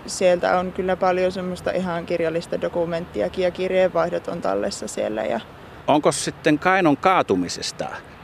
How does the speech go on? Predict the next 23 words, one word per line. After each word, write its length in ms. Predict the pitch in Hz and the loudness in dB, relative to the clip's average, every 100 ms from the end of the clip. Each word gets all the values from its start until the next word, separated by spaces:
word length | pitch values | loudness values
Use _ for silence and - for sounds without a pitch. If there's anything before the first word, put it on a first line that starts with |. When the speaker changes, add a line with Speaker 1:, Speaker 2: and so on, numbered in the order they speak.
| - | -4
Speaker 2:
onko 220 | 120 123 | 0 0
sulla 380 | 117 127 110 101 - | 4 6 6 2 -4
siitä 380 | - 110 98 98 - - - - - | -2 0 2 0 -2 -16 -20 -20 0
tarkempaa 640 | 127 120 104 90 92 90 - - - - | 2 4 2 2 0 0 -4 -16 -18 0
tietoa? 440 | 110 90 78 78 - - - - - 208 | 2 2 -2 -6 -8 -12 -20 -14 -6 2
Speaker 1:
Joo, 500 | 220 233 196 175 165 | 6 10 10 8 4
tässä 480 | 165 196 202 - 214 | 2 0 0 2 4
oli 240 | 208 208 196 | 6 4 4
ollut 380 | 202 202 196 | 4 2 -2
semmoinen, 380 | - 202 196 196 | -4 -2 -2 -2
että 280 | 196 202 190 - - - | 0 0 0 -2 -14 -2
hevonen 640 | 233 220 202 180 175 175 - - | 0 4 4 4 0 -4 -8 -2
oli 260 | 175 175 165 | 2 2 2
ammuttu 420 | 170 170 - 202 | -2 -6 -6 -2
alta 340 | 165 165 - | 0 0 -2
pois 420 | - 101 - - - - - - | -2 -2 -2 -6 -14 -18 -16 -4
ja 260 | 160 156 - | 0 0 -2
siinä 360 | - 185 175 160 | -2 -2 0 -2
oli 200 | 165 165 | -2 -4
sitten 640 | 160 - - 170 170 165 - - | -8 -8 -6 -4 -6 -12 -16 -2
keuhko 440 | 180 180 180 175 | 2 2 0 -4
revennyt 560 | 165 160 151 156 160 - | -2 0 -2 -4 -10 -8
ilmeisesti, 720 | 160 160 160 165 175 - 165 | -6 -6 -6 -8 -10 -8 -8